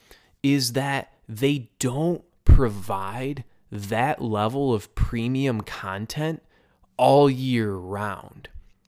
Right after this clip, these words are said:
They do it a couple times a year. They do it at Penn Relays every year and maybe a few other meets.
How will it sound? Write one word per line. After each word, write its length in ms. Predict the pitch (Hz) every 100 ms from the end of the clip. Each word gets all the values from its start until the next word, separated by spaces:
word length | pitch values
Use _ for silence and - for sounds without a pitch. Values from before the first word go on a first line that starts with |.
| _ -
They 120 | 110
do 220 | 135 180
it 60 | 226
a 40 |
couple 840 | - - - 196 208 _ 214 208
times 720 | 190 - 185 180 180 165 151 147
a 60 |
year. 540 | 131 127 139 - - _ _ _ _ _ -
They 120 | 104
do 220 | 110 139
it 60 | 165
at 120 | -
Penn 300 | - 156 151
Relays 580 | 147 143 143 135 131 135
every 340 | 127 127 123
year 500 | 117 120 120 113 113 - _ _ _ _ -
and 180 | 107 107
maybe 360 | 120 139 151
a 60 | 143
few 640 | - - 139 147 143 139 -
other 600 | 127 123 123 110 107 104 _ _
meets. 580 | 110 120 117 - - -